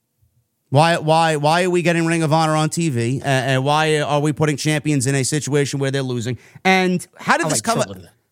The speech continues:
Speaker 1: a-, a-, how did this come about, Jesse? I mean, I, I mean, clearly you don't watch Ring of Honor anymore, or not as much as you used to. Um, there was nothing made,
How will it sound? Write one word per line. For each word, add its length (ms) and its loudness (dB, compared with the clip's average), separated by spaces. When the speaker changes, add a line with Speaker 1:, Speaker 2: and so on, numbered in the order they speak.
Speaker 1:
a-, 160 -2
a-, 60 -4
how 240 2
did 120 -4
this 140 -4
come 160 -2
about, 280 2
Jesse? 280 -6
I 40 -2
mean, 260 -2
I, 160 2
I 20 0
mean, 160 2
clearly 320 2
you 100 4
don't 140 2
watch 240 2
Ring 120 2
of 120 2
Honor 280 4
anymore, 440 2
or 200 2
not 220 2
as 100 -2
much 220 0
as 100 -4
you 80 -2
used 240 -4
to. 160 -4
Um, 400 0
there 200 0
was 180 -2
nothing 420 2
made, 560 -2